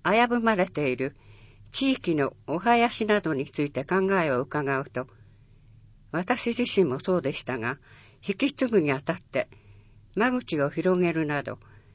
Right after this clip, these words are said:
現代に合った形に変えていく必要があるのかもしれません。この地域で祀ってきた神様の意味を理解し、興味を示す方は、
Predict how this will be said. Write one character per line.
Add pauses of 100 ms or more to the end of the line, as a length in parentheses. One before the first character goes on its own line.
(300)
現
代
に
合
っ
た
形
に
変
え
て
い
く
必
要
が
あ
る
の
か
も
し
れ
ま
せ
ん。 (1400)
こ
の
地
域
で
祀
っ
て
き
た (460)
神
様 (360)
の
意
味
を
理
解
し、 (1000)
興
味
を
示
す
方
は、